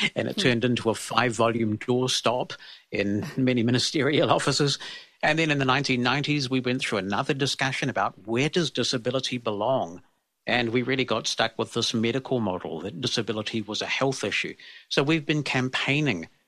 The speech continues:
Speaker 1: about the need for a separate ministry for a very long time.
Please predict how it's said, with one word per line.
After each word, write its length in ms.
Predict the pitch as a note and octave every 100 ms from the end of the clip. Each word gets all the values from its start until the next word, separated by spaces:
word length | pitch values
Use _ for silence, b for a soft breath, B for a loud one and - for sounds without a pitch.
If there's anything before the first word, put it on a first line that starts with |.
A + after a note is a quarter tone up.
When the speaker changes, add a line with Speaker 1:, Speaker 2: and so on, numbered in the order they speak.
| _ _ _
Speaker 1:
about 640 | A#2 A2+ G#2+ A#2 - - - - -
the 460 | C3 B2+ A2+ G#2+ A2+
need 360 | A2+ A#2+ C3 B2+
for 140 | -
a 40 | G2
separate 420 | - B2 G#2+ -
ministry 540 | G2+ A2+ - - E2+
for 200 | - B2
a 40 | A2
very 340 | G#2+ C3 B2+
long 240 | A2+ G#2
time. 440 | F#2+ - A2+ F#2